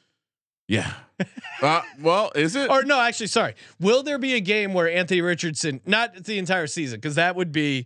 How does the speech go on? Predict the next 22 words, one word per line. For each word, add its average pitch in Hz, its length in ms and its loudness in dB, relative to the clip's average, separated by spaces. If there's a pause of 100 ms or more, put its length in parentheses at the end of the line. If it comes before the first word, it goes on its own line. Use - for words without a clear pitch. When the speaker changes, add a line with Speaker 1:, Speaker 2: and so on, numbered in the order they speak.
Speaker 1:
Oh. 110 280 0 (100)
Speaker 2:
that 180 100 2
would 190 140 0
be 180 100 -4
too 190 180 -2
much 160 280 -2
crazy 147 340 -2
variance, 117 380 -4
but 175 320 0 (320)
w-, 143 120 -20 (300)
how 208 260 0
many 247 220 -2
games 202 380 -2
does 165 160 -2
he 160 100 0
have 160 240 0
more 170 220 2
rushing 156 420 -2
yards 123 460 -4
than 139 320 -6
passing 131 480 -4
yards, - 440 -20